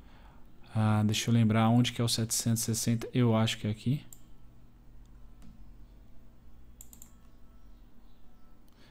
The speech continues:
Exatamente. Então, ó, mais um cem por cento.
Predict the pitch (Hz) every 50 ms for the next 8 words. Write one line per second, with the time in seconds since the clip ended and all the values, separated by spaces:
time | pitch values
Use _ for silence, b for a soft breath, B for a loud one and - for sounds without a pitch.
0 | b - 117 120 107 107 101 - 135 131 110 101 - - - - - B B B
1 | B B B B B B B B - - - 135 127 113 110 113 120 131 131 131
2 | 135 127 - 135 127 - 147 131 - - 147 147 151 147 - -